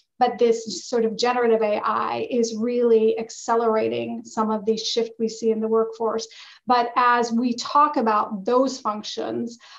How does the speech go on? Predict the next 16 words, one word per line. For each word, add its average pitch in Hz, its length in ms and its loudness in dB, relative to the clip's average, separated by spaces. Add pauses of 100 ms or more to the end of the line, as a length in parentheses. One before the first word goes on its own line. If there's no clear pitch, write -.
(120)
um, 226 560 4
the 254 260 -2
idea 247 500 2
of 226 280 0
representation 226 1040 -2
takes 233 480 -4
on, 226 400 2
I 226 100 2
think, 226 280 -2
an 233 120 0
even 226 320 0
more 220 280 4
pressing 226 440 -4
sense 220 300 -6
of 220 80 -2
urgency. 220 840 -4